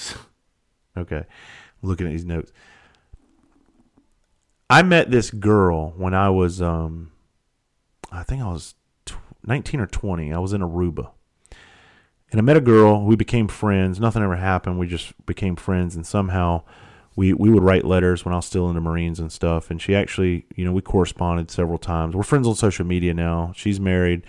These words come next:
It's, it's nothing like that. The reason I'm gonna tell you this story is when, uh, when I got out of the Marines, I started waiting tables part-time when I was a fireman, just for a couple weeks till I realized, "Fuck this, I'm not doing this shit." Um,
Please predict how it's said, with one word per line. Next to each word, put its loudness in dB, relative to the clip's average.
It's, -8
it's 0
nothing 0
like -6
that. -8
The -4
reason 4
I'm 2
gonna -2
tell 2
you 4
this 0
story 0
is -6
when, 0
uh, -2
when -2
I 4
got 6
out 8
of 4
the 4
Marines, 0
I -4
started 2
waiting 0
tables -2
part-time 0
when -4
I -2
was -4
a -8
fireman, -2
just -8
for -4
a -4
couple -4
weeks -2
till -2
I 0
realized, -2
"Fuck -6
this, -2
I'm -4
not -4
doing -4
this -2
shit." -6
Um, 0